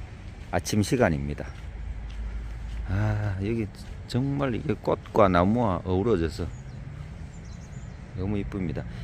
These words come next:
이천이십 년 칠월 이십사일 날, 어, 준공이 되었는데요. 사실은 여기 해도 도시숲의, 예, 길들이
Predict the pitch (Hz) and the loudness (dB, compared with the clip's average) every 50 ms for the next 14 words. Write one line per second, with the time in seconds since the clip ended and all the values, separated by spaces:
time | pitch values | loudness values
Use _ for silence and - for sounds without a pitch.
0 | - - - - - 147 170 180 170 - - - - 208 202 202 208 202 185 180 | -10 -10 -8 -4 -2 0 0 0 -2 -2 0 8 10 12 12 12 12 10 8 8
1 | 185 160 147 156 - - - 220 214 202 185 147 120 107 - - - 214 220 202 | 4 4 6 6 6 6 6 4 4 6 6 8 6 6 6 4 4 6 12 12
2 | 214 214 208 170 143 165 180 190 180 - - - 175 180 190 185 180 170 127 95 | 12 12 12 10 6 2 0 -2 -4 -6 -2 0 2 2 4 2 4 6 6 6
3 | 90 87 90 90 85 82 - - - - - 90 92 90 90 90 87 87 82 82 | 6 6 4 2 0 -2 -4 -8 -8 -8 -8 -6 -4 -2 -2 0 0 -2 -2 -2
4 | - - - 113 113 110 120 117 101 90 - 117 117 98 87 82 82 85 87 95 | -4 -2 0 2 4 4 4 4 4 4 4 4 4 4 4 4 2 4 6 6
5 | 104 98 78 67 - - - - - - - - - - - - 196 208 202 226 | 6 6 4 2 -2 -8 -10 -10 -10 -10 -10 -10 -10 -10 6 8 8 10 10 8
6 | 226 196 151 151 175 190 175 180 170 156 147 143 135 135 131 127 123 120 117 113 | 8 8 10 10 10 8 8 6 6 8 8 8 8 6 6 4 4 4 2 0
7 | - - - - - - - - - - - - - - 170 175 170 180 147 - | -2 -4 -10 -14 -14 -14 -14 -12 -12 -12 -12 -12 -4 2 2 4 6 6 8 10
8 | 131 123 113 143 156 147 - 196 190 175 160 143 127 120 117 113 107 107 104 104 | 8 8 8 6 2 4 6 6 8 10 10 12 12 12 10 10 10 8 8 6
9 | 98 98 98 92 - - - - - - 98 98 101 104 104 98 101 101 95 90 | 6 4 2 0 -2 -8 -10 -12 -12 -10 -4 0 4 4 6 6 6 6 4 4
10 | - - 139 156 160 151 175 156 135 104 101 107 113 101 87 73 | 2 6 6 6 8 10 8 8 8 8 8 8 6 6 6 4